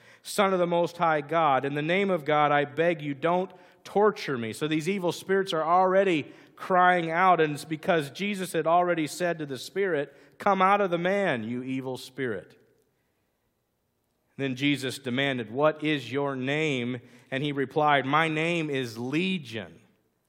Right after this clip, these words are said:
which means many, because there are many inside of us. A legion of a Roman army would be up to about six thousand soldiers. And it's possible this man,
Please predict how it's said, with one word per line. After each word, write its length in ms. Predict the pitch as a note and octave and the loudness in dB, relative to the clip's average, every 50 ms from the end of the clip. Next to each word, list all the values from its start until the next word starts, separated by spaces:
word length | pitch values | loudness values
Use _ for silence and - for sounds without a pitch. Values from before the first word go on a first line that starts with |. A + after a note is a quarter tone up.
| _ _ _ _ _ _ _ | _ _ _ _ _ _ _
which 260 | B2+ C3+ C3+ C3+ - | -4 -4 -4 -4 -8
means 420 | C3+ C#3 C#3+ C#3 C3+ C3 A#2 A2+ - | -6 -4 -4 -4 -4 -6 -8 -8 -10
many, 600 | A#2 A#2 A#2 C3 C#3+ D3+ C#3+ B2 G#2+ F#2 F2+ F#2 | -8 -8 -6 -4 -4 -4 -4 -4 -6 -8 -10 -14
because 260 | G#2 - C#3 C3 A#2 | -10 -6 -6 -6 -4
there 180 | B2 C3 B2 | -2 -2 -2
are 60 | B2 A#2+ | 0 0
many 440 | B2 C3+ C#3+ C#3 C#3 C3+ A#2+ A#2 - - - - _ - | -2 -2 -2 -2 -2 -4 -6 -8 -12 -20 -20 -20 _ -6
inside 500 | C#3 C3 A#2 - - D3 C#3 C#3+ C#3 B2+ | -6 -6 -6 -6 -4 0 0 0 2 0
of 160 | B2+ A2+ A2+ | -2 -2 -2
us. 240 | A2+ G#2+ G#2 - - | -4 -4 -6 -6 -8
A 80 | B2 | -8
legion 720 | A#2+ B2+ B2+ C3+ C#3+ D#3+ F3+ F3+ F3 C#3+ C#3 D#3+ D#3+ D#3 | -6 -6 -4 -4 -2 -2 -2 -4 -6 -4 -4 -4 -2 -2
of 160 | D3 C#3 B2+ | -2 -2 -2
a 60 | B2+ B2 | -4 -6
Roman 440 | A#2 B2 D3 D#3 D#3+ D#3 D3+ C#3+ | -4 -2 -2 -2 0 -2 -2 -4
army 560 | C3+ B2+ C#3 D3+ D#3 D#3 D3 C3+ B2 A#2 G#2+ - - - - _ _ | -4 -4 -2 -2 -2 -2 -2 -4 -4 -6 -8 -10 -14 -20 -20 _ _
would 140 | C#3+ C#3 C3 | -10 -4 -2
be 140 | D3 D3+ | 2 2
up 140 | D3+ D3 D3+ | 2 2 0
to 100 | - C#3 | -4 -6
about 380 | B2 A2+ - - A2+ G#2+ A#2 - | -6 -6 -8 -12 -10 -10 -10 -10
six 380 | - - - F3 - - - | -8 -6 -6 -6 -6 -8 -14
thousand 640 | - - D#3 D3 D3 D3+ D3+ D3 B2+ A2 B2 A2+ G#2+ | -8 -4 -4 0 0 0 0 -2 -4 -8 -10 -12 -12
soldiers. 840 | - - - C#3 C3+ C3+ B2+ A#2 G#2+ G2+ E2 D2+ _ - - - - _ _ _ _ _ _ _ _ _ _ _ _ _ _ _ _ _ _ _ _ _ _ _ _ _ _ _ _ _ _ _ _ | -12 -10 -8 -6 -6 -6 -8 -10 -14 -16 -18 -18 _ -20 -20 -20 -20 _ _ _ _ _ _ _ _ _ _ _ _ _ _ _ _ _ _ _ _ _ _ _ _ _ _ _ _ _ _ _ _
And 100 | - C#3 | -4 -4
it's 120 | C#3+ C3 - | -4 -4 -6
possible 640 | - - - E3 F3 F3+ E3+ - - C#3+ C#3 C3+ C3 | -8 0 4 4 4 4 4 0 -6 -6 -6 -4 -4
this 240 | C3+ C3 B2+ - | -4 -6 -6 -8
man, 540 | B2+ B2+ C3+ D3 D3+ D3+ C3+ B2 A#2 A2+ G2 | -8 -6 -4 -4 -2 -2 -2 -4 -4 -6 -10